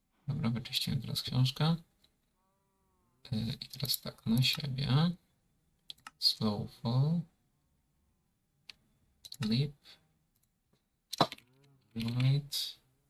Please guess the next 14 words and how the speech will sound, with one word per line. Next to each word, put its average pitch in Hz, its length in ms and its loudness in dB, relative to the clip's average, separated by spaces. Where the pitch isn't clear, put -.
Create. 123 920 0
Fajne, 107 300 4
mało 131 200 6
mam 127 200 4
mana 113 280 6
oczywiście, 110 500 0
więc 107 220 0
jeszcze 113 200 -2
będzie 107 200 2
mi 107 100 -2
to - 80 -14
trochę - 280 -8
zajmować. 117 600 2
Okej, 117 380 0